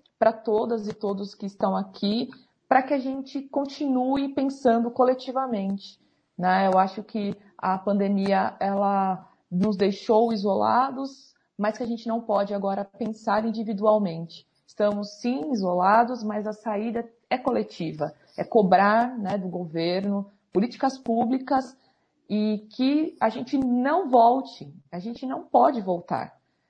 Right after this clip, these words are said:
Não é o momento de voltar. Por mais que a gente viva aí esse caos, né, econômico, essa crise, né, enfim, um presidente que, preciso novamente ponderar, um péssimo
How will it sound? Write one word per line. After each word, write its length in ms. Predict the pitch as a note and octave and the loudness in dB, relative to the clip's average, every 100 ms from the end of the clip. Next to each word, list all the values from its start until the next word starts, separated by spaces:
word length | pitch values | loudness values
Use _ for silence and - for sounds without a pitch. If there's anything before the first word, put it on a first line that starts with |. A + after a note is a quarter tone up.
| - | 0
Não 240 | A#3+ C4 | 2 4
é 100 | A#3 | 2
o 60 | C4 | 0
momento 460 | G#3 F3 D#3 D#3 | -4 -6 -10 -14
de 100 | D#3+ | -14
voltar. 560 | D#3 D#3 D#3 E3+ D3 D#3 _ _ _ - | -4 -4 -4 -6 -8 -10 _ _ _ -6
Por 160 | G#3+ | -4
mais 760 | G3+ G3 G#3 A#3+ C4+ C#4 - _ _ | 0 0 2 0 -2 -6 -16 _ _
que 260 | G#3 G3 | -6 -4
a 80 | F#3 | -4
gente 360 | F#3 G3 G3 F#3 | -6 -10 -8 -10
viva 460 | E3 F#3 G#3+ G3 | -6 -2 0 0
aí 220 | F#3+ F3+ | 0 0
esse 220 | F3 F3 F#3+ | -2 -6 -16
caos, 840 | - G3 F#3 G#3 A3+ A#3+ A#3+ - | -6 4 6 8 6 2 -6 -10
né, 300 | F3+ F3+ F#3 | -8 -6 -6
econômico, 1160 | F3 F#3 E3 D#3+ E3+ G3 F#3+ F3 E3 _ D#3 D#3 _ - | -8 -8 -8 -4 0 0 0 -2 -8 _ -12 -12 _ -14
essa 240 | - F#3+ | -4 -2
crise, 760 | F3+ - - G3+ G#3 E3 E3 D#3 D#3+ | -2 -6 -2 0 0 -2 -6 -8 -4
né, 200 | E3 E3+ | -2 -2
enfim, 340 | E3+ - F3 | -4 -4 -4
um 240 | D#3+ D#3+ E3+ | -2 -4 0
presidente 760 | F3 E3+ F3 D#3+ E3+ F3 - | 2 4 4 4 4 2 -2
que, 300 | F3 - E3 - _ _ | -4 -2 -4 -6 _ _
preciso 400 | D#3 D#3 F#3 F3+ - _ _ _ _ - | -4 0 0 0 -8 _ _ _ _ -2
novamente 540 | F3 F3+ F3+ E3+ F#3+ | 2 4 4 2 -4
ponderar, 440 | - F3+ E3 D#3+ E3 | -2 2 4 4 2
um 40 | - - | -4 2
péssimo 600 | F#3 G3+ - F#3 D#3+ | 4 4 0 -12 -12